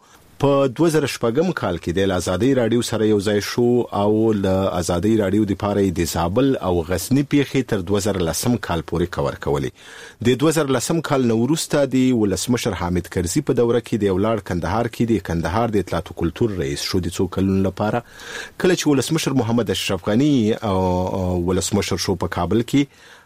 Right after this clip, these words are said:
لا کال نه و پوره شوی چې دوا خان مینه پال ورسره د، اه، ولسمشر د ویاند مرستیال په توګه یو ځای شو. په دې کلونو کې د ولسمشر ویاندویان پرله پسې بدلیدل، را بدلیدل. یوازینی کس چې پلته پاتې و دوا خان مینه پال و او له همدې کبله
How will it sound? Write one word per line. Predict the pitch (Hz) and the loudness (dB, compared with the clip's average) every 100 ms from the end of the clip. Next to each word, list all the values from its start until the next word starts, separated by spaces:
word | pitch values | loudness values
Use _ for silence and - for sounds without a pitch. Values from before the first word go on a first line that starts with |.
| _ - | _ 0
لا | 120 123 | 2 2
کال | - 180 170 147 | 0 0 2 4
نه | 156 | 4
و | 143 | 2
پوره | 113 117 | 2 -2
شوی | 107 120 120 | 0 0 0
چې | 123 139 131 | 0 0 0
دوا | 107 92 | 2 0
خان | 85 113 110 | 0 0 2
مینه | 101 90 | 2 0
پال | 87 120 123 | -2 0 2
ورسره | 117 - 113 117 117 | 2 0 -2 0 0
د، | 98 98 98 101 - | 0 0 2 0 -2
اه، | 90 82 80 82 | -4 -2 -2 -2
ولسمشر | 85 90 - 127 135 139 | 0 0 0 0 0 -2
د | 101 | 0
ویاند | 92 85 104 139 117 87 | 0 2 2 2 0 -4
مرستیال | 80 - - 98 92 | -6 -6 -2 -2 -4
په | - | -6
توګه | 87 76 71 | -6 -6 -8
یو | 67 | -8
ځای | 71 80 | -6 -6
شو. | - 107 104 - - - - | -4 -4 -4 -10 -18 -18 -4
په | 160 | 0
دې | 170 | 0
کلونو | 190 185 185 | 2 2 2
کې | 175 139 | 0 0
د | |
ولسمشر | 123 117 147 147 127 | 2 0 0 0 0
ویاندویان | 117 107 104 110 123 117 | 2 2 2 2 2 0
پرله | 123 117 104 | -2 -2 -2
پسې | 98 - | -4 -2
بدلیدل، | 117 92 80 85 85 120 | 0 -2 -2 -2 0 0
را | 107 80 | -2 -2
بدلیدل. | 85 82 92 135 | -2 -2 0 2
یوازینی | 113 90 82 113 143 131 | 2 0 0 0 0 0
کس | - 123 | -4 -6
چې | - - | -8 -6
پلته | - 92 87 | -4 -4 -4
پاتې | - 120 120 | -2 -2 0
و | 123 113 | 0 2
دوا | 85 80 | 0 -2
خان | - 98 92 | -4 -2 -2
مینه | 80 78 | -2 -6
پال | - 120 139 | -2 0 2
و | |
او | 127 | 2
له | 104 | 0
همدې | 92 90 117 135 | 0 0 0 0
کبله | 123 127 135 | -2 0 -2